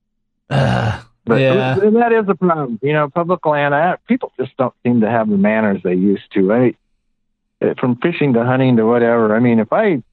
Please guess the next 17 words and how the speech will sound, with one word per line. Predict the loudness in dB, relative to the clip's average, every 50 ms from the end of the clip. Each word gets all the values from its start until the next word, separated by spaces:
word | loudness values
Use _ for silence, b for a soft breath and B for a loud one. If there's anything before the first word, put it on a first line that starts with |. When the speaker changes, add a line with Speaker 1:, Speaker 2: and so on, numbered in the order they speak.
| _ _ _ _ _ -6
Speaker 2:
pull | -4 -2 0 0
up | -2 -2 -2
in | -2
a | -2 -2
place | -4 -2 -2 -2 -2 -2 -4 -2
and | -2 -2 -2 -2 _ _ _ _
that | -4 -2 0
I | 0 0
wanna | 0 0 0 -2 -2
hunt | -2 -2 -2 -2 -2
or | -2 -4 -2
fish | -2 -4 -4 -2 -2 -2
and | -2 -2 -2
someone's | -2 -2 0 0 0 2
already | 2 2 2 2 0 0 0
there, | 0 0 0 2 2 2 2
I, | 0 0